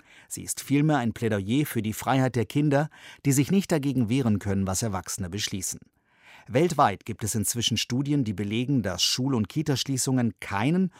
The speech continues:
oder allenfalls einen minimalen Effekt auf die Eindämmung des Coronavirus haben. Wenn wir die Kinder durch die Corona-Maßnahmen weiter in ihren Bewegungsräumen einschränken, ist das schädlich für deren körperliche und seelische Entwicklung.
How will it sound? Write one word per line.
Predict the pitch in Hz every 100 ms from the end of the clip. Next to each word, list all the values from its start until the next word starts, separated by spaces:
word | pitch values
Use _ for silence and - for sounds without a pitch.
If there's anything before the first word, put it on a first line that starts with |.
| - -
oder | 165 156
allenfalls | 139 135 - 120 113 -
einen | 131 104 104
minimalen | 113 113 117 120 107
Effekt | 98 90 107 104 117
auf | 104
die | 139
Eindämmung | 107 104 98 92 92
des | 92 -
Coronavirus | 127 110 113 98 90 87 85
haben. | 82 76 - _ _ _ - - - -
Wenn | 123 151
wir | 175
die |
Kinder | 165 180 202 135 82 87
durch | 110 110
die | 123
Corona-Maßnahmen | 104 117 123 160 117 98 98 107 101 101
weiter | 92 123 156
in | 147
ihren | 127 117
Bewegungsräumen | 110 101 120 143 117 - 107 110
einschränken, | 110 131 - 107 104 135 135 - - -
ist | - -
das | 135
schädlich | - 127 170 - 156
für | 151
deren | 123 117 127
körperliche | - 110 113 107 101 110
und | 110
seelische | 104 101 92 - 98
Entwicklung. | 110 110 - 85